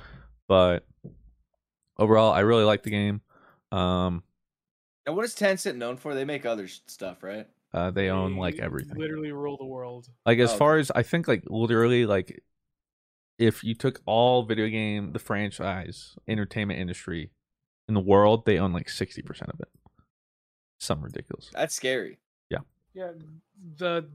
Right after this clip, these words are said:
Speaker 3: the Tencent is, like, the Disney of the gaming world.
Speaker 1: Yeah.
Speaker 3: They just have it.
Speaker 1: And they
Speaker 3: They
Speaker 1: just
Speaker 3: just
Speaker 1: keep
Speaker 3: have
Speaker 1: absorbing more
Speaker 2: We have
Speaker 1: and more and
Speaker 2: Tencent
Speaker 1: more.
Speaker 2: versus Disney. When we get
Speaker 3: If you, if you play it, they, like, you're like, what is it? What was the thing? Like, you're five degrees from, from,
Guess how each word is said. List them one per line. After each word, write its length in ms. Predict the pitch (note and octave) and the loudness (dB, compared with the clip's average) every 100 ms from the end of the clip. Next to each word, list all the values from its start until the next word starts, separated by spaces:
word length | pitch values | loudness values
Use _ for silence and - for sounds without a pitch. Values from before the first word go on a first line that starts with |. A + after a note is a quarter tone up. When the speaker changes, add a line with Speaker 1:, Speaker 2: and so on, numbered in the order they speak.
| D3+ | -14
Speaker 3:
the 140 | D#3 F3+ | -4 -4
Tencent 480 | F3 G#3 G3 G#3+ G3 | -2 -4 -4 -6 -6
is, 140 | F3 | -6
like, 160 | F3 E3 | -6 -6
the 100 | E3 | -10
Disney 400 | C#3 D#3+ D3+ D#3 | -6 -8 -6 -8
of 80 | |
the 80 | C#3 | -8
gaming 380 | C#3 C3+ C3+ C3 | -12 -12 -10 -12
world. 340 | B2 A#2+ A#2 _ _ _ | -14 -16 -18 _ _ _
Speaker 1:
Yeah. 140 | - C#2 - _ _ _ _ | -8 -8 -10 _ _ _ _
Speaker 3:
They 100 | E3 | -2
just 180 | G3 - | -2 -4
have 320 | E3 D#3 C#3 | -2 0 -2
it. 140 | A#2 _ _ - | -8 _ _ -4
Speaker 1:
And 80 | |
they 40 | G#2 | -2
Speaker 3:
They 60 | |
Speaker 1:
just 80 | - | 0
Speaker 3:
just 100 | E3 | 0
Speaker 1:
keep 100 | - | 0
Speaker 3:
have 120 | D#3+ D#3+ | 2 2
Speaker 1:
absorbing 440 | G#2+ G#2 G2 F#2 | 4 4 4 2
more 120 | F#2 | 2
Speaker 2:
We 60 | F#2+ | 2
have 80 | F2 | 2
Speaker 1:
and 60 | |
more 100 | F2 | 2
and 100 | - | 0
Speaker 2:
Tencent 160 | E2+ E3 | 2 0
Speaker 1:
more. 80 | E3 | 0
Speaker 2:
versus 240 | D3+ C#3 | -4 -6
Disney. 340 | C3+ B2+ A2 G#2+ | -6 -6 -6 -12
When 220 | G2+ A2+ | -12 -12
we 100 | A2+ | -10
get 220 | G#2 G2+ | -8 -8
Speaker 3:
If 220 | - F3+ F#3 | -4 -4 -4
you, 140 | G3 - - | -14 -14 -6
if 180 | F#3+ | -4
you 120 | G3+ A3 | -4 -6
play 340 | - F3 F#3 | -4 -4 -2
it, 180 | G#3+ F3 | -6 -6
they, 320 | D#3+ E3 E3+ _ _ A#3 E3+ D3 | -4 -4 -6 _ _ -20 -18 -10
like, 260 | D#3 D#3+ D#3+ | -2 -2 -2
you're 140 | F3+ | -2
like, 200 | F3+ D#3+ | 0 -2
what 180 | E3 F3 | -4 -6
is 80 | F3+ | -2
it? 180 | E3 D3 | -4 -4
What 140 | F3+ | -2
was 100 | G3+ | 0
the 80 | A3 | -2
thing? 180 | A#3 A#3 | -4 -4
Like, 100 | G3+ | -4
you're 100 | F#3 | -6
five 320 | - E3+ E3+ | 0 2 2
degrees 420 | E3+ D#3+ D#3 E3+ | -2 -6 -4 -6
from, 540 | E3+ D#3+ D#3 D3+ D3 C#3+ | -8 -12 -10 -10 -12 -16
from, 200 | - C#3+ | -20 -20